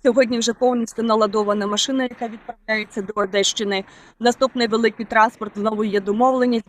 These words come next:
буде також повністю наладований, також відправлений напряму до Одещини. А, дай всім вам Бог здоров'я і сил для подальшої боротьби.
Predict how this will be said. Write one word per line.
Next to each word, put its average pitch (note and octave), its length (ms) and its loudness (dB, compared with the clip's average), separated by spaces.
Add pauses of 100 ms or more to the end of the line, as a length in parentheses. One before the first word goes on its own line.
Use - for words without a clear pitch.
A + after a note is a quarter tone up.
буде G#3 180 -4
також - 360 -4
повністю G3+ 500 -4
наладований, G#3+ 760 0
також G#3 340 -6
відправлений G3+ 580 0
напряму G3+ 500 -4
до F#3 180 0
Одещини. A#3 680 -2 (760)
А, G#3+ 220 6 (180)
дай B3+ 160 6
всім B3 280 -2
вам A3 140 0
Бог G#3 240 -2 (140)
здоров'я A3+ 720 2 (320)
і G#3+ 360 -4
сил B3+ 380 -4 (360)
для G#3+ 140 6
подальшої G#3 560 -2
боротьби. E3+ 440 -4